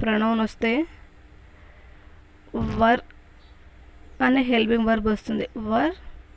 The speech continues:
రీడింగ్, వర్బ్ అనేది ఇంగ్ ఫామ్, రీడింగ్ ఏ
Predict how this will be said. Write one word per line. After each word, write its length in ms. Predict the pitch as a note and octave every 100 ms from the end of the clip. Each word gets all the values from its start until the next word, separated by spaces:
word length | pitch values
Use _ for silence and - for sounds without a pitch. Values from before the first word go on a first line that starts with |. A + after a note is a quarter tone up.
| - - - - - - - - - - - - - A3+
రీడింగ్, 480 | A3+ A3 G#3+ G#3+ A3 - - - - C#4 - - - - - - - - -
వర్బ్ 220 | A3+ A3 A3+
అనేది 200 | A#3+ B3+ A3+
ఇంగ్ 160 | A3 -
ఫామ్, 200 | A3 C#4+ - - - - - - - - - - B3
రీడింగ్ 340 | B3 A#3+ F4 - -
ఏ 20 | A#3+